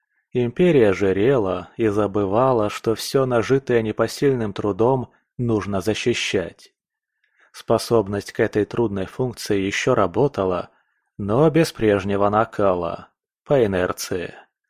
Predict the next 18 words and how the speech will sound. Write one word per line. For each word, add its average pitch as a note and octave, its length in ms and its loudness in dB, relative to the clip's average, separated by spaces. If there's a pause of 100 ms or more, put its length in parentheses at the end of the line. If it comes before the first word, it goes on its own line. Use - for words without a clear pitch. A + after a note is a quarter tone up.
(720)
Вот G#2+ 320 0
в G#2+ 40 -2
это G2 280 0
время G2 420 -2
и F2+ 60 -4
появился A2 680 0
Ютел, F#2+ 600 -2 (540)
чем G2+ 420 -2
очень B2+ 400 0
напугал A#2 580 0
Летута. F#2 760 -2 (840)
Он D3+ 280 0
не C#3+ 100 2
мог C3+ 320 0
раскрыть B2 480 0
его G#2+ 220 0
появление G2+ 640 0
окружающим, F#2+ 960 -4